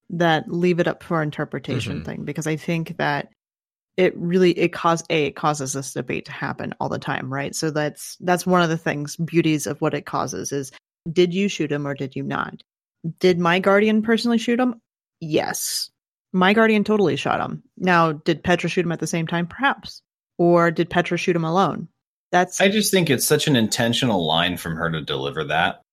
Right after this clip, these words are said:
Speaker 3: that I,
Speaker 1: It, oh,
Speaker 3: it
Speaker 1: it could be.
Speaker 3: like, they could have written anything into that, that moment. You know, they, like, a-, anything that, that, that gives her an excuse to give you any number of infinite pieces of loot that Destiny does. And instead, the one thing they choose to do is to say,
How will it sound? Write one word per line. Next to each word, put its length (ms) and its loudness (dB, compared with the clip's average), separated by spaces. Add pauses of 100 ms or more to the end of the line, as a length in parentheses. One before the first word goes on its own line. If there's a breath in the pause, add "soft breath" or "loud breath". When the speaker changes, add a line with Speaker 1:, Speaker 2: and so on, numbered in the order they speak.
(260)
Speaker 3:
that 160 2
I, 80 4
Speaker 1:
It, 200 -2 (220)
oh, 160 0
Speaker 3:
it 60 0
Speaker 1:
it 80 -8
could 180 -4
be. 300 -14 (320)
Speaker 3:
like, 160 -2
they 100 4
could 180 2
have 120 2
written 260 2
anything 560 0 (460)
into 280 -8
that, 320 -2
that 280 -2
moment. 300 -6 (420)
You 160 2
know, 200 4
they, 160 2
like, 180 -2
a-, 20 2
anything 840 2
that, 240 0 (100)
that, 300 -4 (380)
that 200 -4
gives 220 -2
her 160 2
an 60 0
excuse 460 -4
to 100 -6
give 260 -4
you 160 0
any 240 2
number 420 0
of 200 -10
infinite 560 -2 (120)
pieces 400 -4
of 100 -8
loot 380 -6
that 160 -8
Destiny 340 -2
does. 260 0
And 100 -10
instead, 440 0
the 100 -2
one 300 2
thing 220 2
they 120 2
choose 320 -2
to 120 -4
do 260 -2
is 100 -4
to 120 -8
say, 480 0